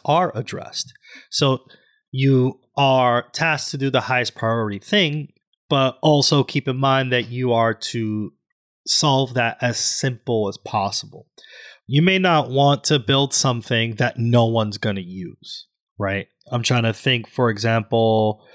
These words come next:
if you just really wanted, you know, the, the application has to do with calculating your expenses, for example. You may want to,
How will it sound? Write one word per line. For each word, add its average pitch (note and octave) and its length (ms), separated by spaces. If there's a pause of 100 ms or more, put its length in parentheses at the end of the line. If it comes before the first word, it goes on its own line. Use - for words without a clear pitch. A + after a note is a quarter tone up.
(260)
if A#2+ 180
you D3+ 220
just C#3 240
really B2+ 420
wanted, A#2+ 560 (140)
you A#2+ 120
know, A#2 140
the, A2 380
the A#2 80
application A#2+ 580
has A#2+ 140
to A#2 80
do A#2 100
with A2+ 220
calculating G2 960
your G2 180
expenses, - 1080
for G2+ 140
example. F#2+ 600 (520)
You C#3 140
may D3 300
want C#3 400
to, B2+ 460